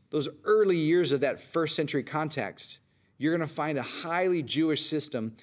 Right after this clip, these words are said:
that was always relegated to the sacrificial system. So a good Jew, once a year, would do their best to get to Jerusalem to make sacrifice. They would even go with their friends. There's this thing called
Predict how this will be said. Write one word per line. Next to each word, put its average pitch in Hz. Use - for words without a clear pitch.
that 127
was 131
always 160
relegated 123
to 123
the 117
sacrificial 123
system. 95
So 165
a 151
good 175
Jew, 151
once 170
a 214
year, 175
would 123
do 151
their 147
best 143
to 139
get 156
to 180
Jerusalem 147
to 123
make 131
sacrifice. 123
They 165
would 214
even 175
go 180
with 180
their 135
friends. 120
There's 196
this 240
thing 170
called 127